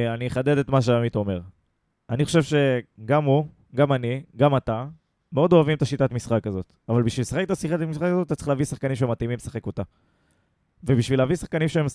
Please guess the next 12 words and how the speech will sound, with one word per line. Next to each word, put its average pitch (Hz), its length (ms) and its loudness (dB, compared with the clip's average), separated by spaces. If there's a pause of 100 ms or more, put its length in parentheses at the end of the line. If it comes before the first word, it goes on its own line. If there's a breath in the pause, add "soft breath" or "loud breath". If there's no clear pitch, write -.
אה, 135 120 0
מתאימים 127 320 -2
לשחק 156 340 -4
אותה, 190 280 0 (960)
זה 131 140 0
לא 160 80 4
בהכרח 165 280 2
צריך 139 200 -4
לבוא 135 220 4
עם 127 60 0
התקפי 117 380 -4
לב. 98 160 -2